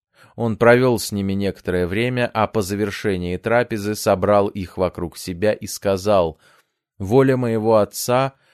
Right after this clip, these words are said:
чтобы мы задержались здесь на некоторое время. Вы слышали слова Иоанна, что он пришел приготовить путь для царства, поэтому надлежит нам ожидать завершения его проповеди.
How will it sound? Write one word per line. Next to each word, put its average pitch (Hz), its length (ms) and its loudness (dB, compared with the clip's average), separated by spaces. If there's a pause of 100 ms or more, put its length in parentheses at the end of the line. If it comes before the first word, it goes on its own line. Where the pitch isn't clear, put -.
(160)
чтобы 120 360 -2
мы 147 140 2
задержались 110 920 0
здесь 90 640 -6
на 98 160 -4
некоторое 85 640 -6
время. 78 480 -10 (600)
Вы 127 160 2
слышали 127 560 0
слова 107 520 2
Иоанна, 104 880 0 (200)
что - 280 -2
он 113 140 0
пришел 120 480 -4
приготовить 113 840 0
путь 104 420 -6
для 101 320 2
царства, - 840 -4 (420)
поэтому 104 500 2
надлежит 110 640 -2
нам 123 280 -4
ожидать 95 640 -2
завершения 92 1000 -4
его 82 360 -4
проповеди. 73 800 -6